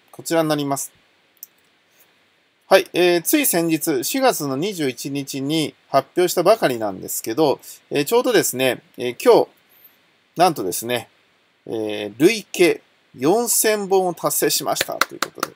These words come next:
おめでとうございます。<laughs> ということで、えー、二千十、えー、何年だ？えー、元々は遡ることですね、二千十、二千十年の六月十四日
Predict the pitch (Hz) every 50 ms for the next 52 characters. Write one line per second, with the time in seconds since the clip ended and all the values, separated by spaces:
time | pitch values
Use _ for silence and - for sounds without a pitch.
0 | - - - 107 117 117 117 120 - 127 123 107 113 113 110 113 117 - - -
1 | _ _ - - - - _ - - - - - - - 196 - - - 160 139
2 | 131 127 120 - - - - - - - _ - - - 143 143 139 147 156 147
3 | - 226 214 202 185 160 143 127 117 131 147 165 170 170 170 165 165 165 165 165
4 | 180 _ _ _ _ _ _ _ _ _ _ - - 123 127 131 131 127 131 131
5 | 139 160 180 165 131 107 98 101 117 127 _ _ _ _ _ - - 117 117 113
6 | 117 117 120 131 131 - 156 151 160 160 - 180 170 151 147 151 143 131 - -
7 | 131 - 147 143 147 147 147 160 151 147 131 - - - - 113 - - 98 -
8 | - 107 110 110 101 - 117 120 127 123 - - 180 180 170 156 120 - - _
9 | _ _ _ _ _ _ _ _ _ _ _ _ _ - 104 - 131 131 147 160
10 | 165 160 160 160 160 156 156 - - - - _ _ _ _ _ - 135 131 131
11 | - - 240 226 190 160 147 175 170 165 156 147 135 123 127 139 151 147 123 104
12 | 120 127 - - 196 202 220 196 - 190 185 156 139 160 185 190 190 190 196 196
13 | 190 190 185 175